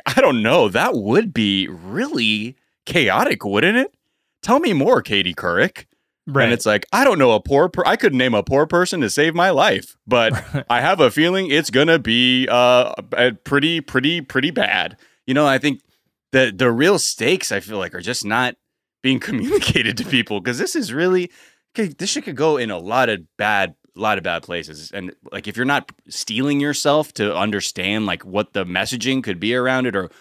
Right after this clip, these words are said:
Speaker 1: what the tact or the, the strategy is going to be of, of the Republican Party to try and justify it, like, you're left with many, you're, like, sort of defenseless, uh, in certain aspects. So,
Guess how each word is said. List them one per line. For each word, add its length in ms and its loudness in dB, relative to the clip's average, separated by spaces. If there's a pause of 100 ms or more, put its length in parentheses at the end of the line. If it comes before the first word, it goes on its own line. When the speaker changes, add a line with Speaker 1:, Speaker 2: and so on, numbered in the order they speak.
(220)
Speaker 1:
what 240 0
the 100 -2
tact 560 -4
or 140 -2
the, 260 -4 (320)
the 100 -4
strategy 520 -2
is 100 -6
going 160 -4
to 80 -4
be 200 -2
of, 260 -6
of 240 -8
the 100 -8
Republican 540 -4
Party 280 0
to 100 -10
try 180 -4
and 100 -4
justify 540 -6
it, 60 -8
like, 220 -6
you're 200 -6
left 260 -4
with 100 -8 (200)
many, 500 -6
you're, 140 -12 (100)
like, 180 -14
sort 180 -10
of 100 -10
defenseless, 680 -8 (760)
uh, 260 -4
in 80 -12
certain 260 -10
aspects. 440 -12
So, 220 -16